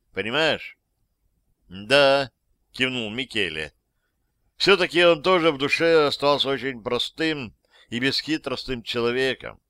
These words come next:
Это Капоре Джимми, советник, должен окончить университет и быть хитрее самого Макиавелли. Дону достаточно быть жестоким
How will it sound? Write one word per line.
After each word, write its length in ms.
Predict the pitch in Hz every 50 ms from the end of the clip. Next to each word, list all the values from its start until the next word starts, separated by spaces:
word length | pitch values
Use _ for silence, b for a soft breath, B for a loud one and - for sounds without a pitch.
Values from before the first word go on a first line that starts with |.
| _ _ _ _ _ _ _ _ _ _ -
Это 480 | 123 143 147 156 160 156 151 147 127 -
Капоре 360 | - 135 123 143 143 143 143
Джимми, 640 | 127 113 113 143 160 160 156 147 127 101 76 - _ _ _ _ _
советник, 640 | - - 101 104 127 147 147 - - _ - - _ _ _ _ _ _ _ -
должен 400 | - 123 123 110 98 117 117 117
окончить 580 | 117 - - 123 120 113 98 - 117 104 95
университет 1040 | 101 110 107 107 107 107 104 - - - 98 92 - - 113 123 123 120 113 - - _ _ _ _ _ _ _ _ _ -
и 120 | 101 113
быть 280 | 123 175 190 185 - -
хитрее 640 | - - 143 139 - 147 139 151 156 156 156 147 127
самого 540 | - 131 127 127 123 127 135 139 135 123
Макиавелли. 920 | 95 110 117 117 - 107 104 101 107 117 120 120 113 107 90 71 65 64 _ _ _ _ _ _ _ _ _ _ _
Дону 580 | - 90 92 123 147 165 175 156 139 90 - _ _ _ _ _ _ _ _ _ -
достаточно 760 | - 143 147 - - 175 180 175 165 165 151 - - 143 147
быть 180 | 143 147 135 107
жестоким 760 | 92 110 120 113 - - - - 165 160 - - 73 -